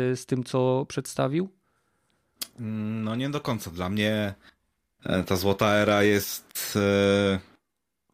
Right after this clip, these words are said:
Speaker 2: e, złota era w grach indie jest, istnieje, natomiast, e, era złota w grach, e,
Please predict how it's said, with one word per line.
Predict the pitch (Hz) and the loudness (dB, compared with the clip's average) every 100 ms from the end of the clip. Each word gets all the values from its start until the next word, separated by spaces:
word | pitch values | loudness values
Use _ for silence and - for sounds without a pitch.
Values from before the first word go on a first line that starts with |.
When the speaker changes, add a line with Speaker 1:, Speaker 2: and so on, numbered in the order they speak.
| - | -4
Speaker 2:
e, | 104 | -2
złota | 95 110 131 117 | 0 2 4 4
era | 117 101 | 4 2
w | 98 98 | -2 -6
grach | 110 107 113 113 - | 0 2 2 -2 0
indie | 127 135 95 113 151 | 4 4 6 4 2
jest, | 113 107 120 - - - - | 2 4 2 -2 -12 -16 -2
istnieje, | 127 - 127 110 95 | 0 2 2 4 2
natomiast, | 87 - 107 98 101 98 - - - 95 95 92 | 0 -2 -2 0 0 0 -4 -12 -8 -2 0 0
e, | 90 | -2
era | - 107 107 101 98 92 | 0 2 4 4 4 2
złota | 85 101 107 - 98 95 | 0 0 2 2 2 2
w | 87 | 0
grach, | 90 101 98 95 92 - - | -4 0 2 2 0 -2 -4
e, | 92 90 90 87 | 0 2 0 -2